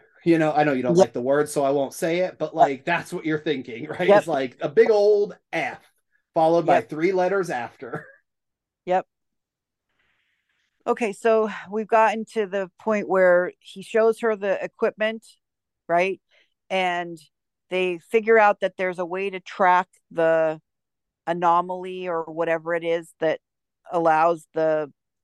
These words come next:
Speaker 2: um, 'cause there's a link between the portals, pretty much, right?
Speaker 1: Yes.
Speaker 2: So they figure out a way to track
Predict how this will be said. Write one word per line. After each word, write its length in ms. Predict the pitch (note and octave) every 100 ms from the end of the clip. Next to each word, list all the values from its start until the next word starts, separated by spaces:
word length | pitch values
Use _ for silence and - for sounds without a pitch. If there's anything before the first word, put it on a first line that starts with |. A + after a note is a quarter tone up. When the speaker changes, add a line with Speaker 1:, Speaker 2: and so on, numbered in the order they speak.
| _ _ -
Speaker 2:
um, 520 | D#3+ D3 C#3 C#3 C3 _ _ _ _ _ _ _ _
'cause 140 | E3
there's 200 | E3 E3+ E3+
a 40 |
link 400 | F3+ G#3+ G#3 E3+ _ -
between 720 | E3+ - F#3 F3+ E3+ D#3+ D#3 - _ _ _ _ _ _ _ _ _ _ _
the 120 | D#3+ E3+
portals, 760 | - A#3+ G#3 D3+ A2 A#2+ - -
pretty 260 | F3+ D3+
much, 440 | C#3 A2 - - - _ _ _ _ _ _
right? 400 | D3+ D3 D#3 D#3 _ _ _ _ _ _ _ _ _ _ _ _ _ _ -
Speaker 1:
Yes. 380 | C3+ A#2+ - _ _ _ _ _ _ _ _ -
Speaker 2:
So 360 | F#3 E3+ E3 - _ _ _ -
they 120 | F3+
figure 300 | - A3 A3+
out 180 | G#3+ G3
a 60 | F#3
way 320 | F#3 F3 F3
to 120 | - D#3+
track 460 | - - F#3 F3